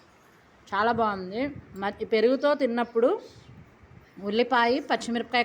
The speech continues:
కలుపుకొని తినాలి ఫ్రెండ్స్, చాలా బాగుంటుంది. నార్మల్గా ఇలా తినేసి నెయ్యి వేసుకొని తింటే చాలా బాగుంటుంది. ఇవి మూడు కాంబినేషన్ మాత్రం అదిరిపోతుంది అనమాట. మీరు ట్రై చేసి చూడండి మీ ఇంట్లో, మీకు ఎలా వచ్చిందో నాకు కామెంట్ చేయండి. నచ్చిందా? నచ్చితే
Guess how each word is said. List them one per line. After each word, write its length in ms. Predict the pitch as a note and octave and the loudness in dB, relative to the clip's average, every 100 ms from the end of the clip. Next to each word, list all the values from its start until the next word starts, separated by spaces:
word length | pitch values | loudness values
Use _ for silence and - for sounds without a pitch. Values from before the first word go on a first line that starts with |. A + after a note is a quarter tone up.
| A#3 | 0
కలుపుకొని 360 | G#3 A#3+ A#3 G#3 | -2 -2 -4 -4
తినాలి 240 | F#3+ F#3 | -4 -6
ఫ్రెండ్స్, 240 | F3+ E3 - A3+ | -8 -10 -4 0
చాలా 180 | A3 G#3+ | 2 0
బాగుంటుంది. 500 | F#3+ E3+ D#3+ D#3+ A3 G4 - - - G3+ | -2 -6 -10 -6 -4 -4 -8 -20 -18 -4
నార్మల్గా 380 | G3 A3+ C4+ C#4 A#3 | -2 0 2 2 2
ఇలా 120 | A3+ A3 | 0 -2
తినేసి 400 | A3 A#3 C4 F4 G#4 - - - G#3 | -2 -4 -2 -4 -6 -10 -20 -8 -4
నెయ్యి 160 | A3+ | 0
వేసుకొని 320 | A#3 A#3 A3 G3+ | 0 -2 -8 -8
తింటే 180 | G#3 C#4 G#3+ | -8 -4 0
చాలా 180 | G#3+ G#3+ | 0 0
బాగుంటుంది. 460 | F#3+ F3 E3 F#3 F#4+ - - _ - - - - B3 | -2 -4 -8 -6 -6 -8 -18 _ -20 -20 -20 -6 -2
ఇవి 180 | C4 C#4 C4 | 2 2 4
మూడు 140 | C4+ D4+ C4+ | 4 4 2
కాంబినేషన్ 480 | C4 C4 C4 B3+ A#3+ | 2 2 0 -4 -4
మాత్రం 180 | D#4+ - A3+ | -4 -4 -2
అదిరిపోతుంది 480 | C#4 C4+ B3+ G#3+ G3 | -2 0 0 0 -4
అనమాట. 300 | F#3 F3 F#3 D4+ F#4+ - - A3 | -6 -8 -4 -4 -6 -20 -14 -2
మీరు 160 | A#3 E4 C#4 | 2 2 4
ట్రై 160 | A3+ A3+ | 4 4
చేసి 160 | C#4 C4+ | 2 4
చూడండి 320 | A#3 A#3 A#3 G#3+ | 4 4 2 -2
మీ 60 | G#3 | -2
ఇంట్లో, 180 | G#3+ C4+ | 2 4
మీకు 140 | A#3+ A3 | 4 4
ఎలా 100 | G#3+ A#3 | 4 4
వచ్చిందో 300 | A3+ A3+ B3 | 2 0 -2
నాకు 140 | B3 G#3+ | 0 0
కామెంట్ 320 | F#3+ G#3 G#3+ | -2 -4 -4
చేయండి. 340 | G#3+ F#3+ F#3 C#4 - - - G#3 | -4 -4 -2 -2 -2 -20 -12 -6
నచ్చిందా? 400 | G#3+ C#4 C4 C#4+ - - - | -4 0 2 2 0 -14 -8
నచ్చితే 280 | G#3 - | -6 0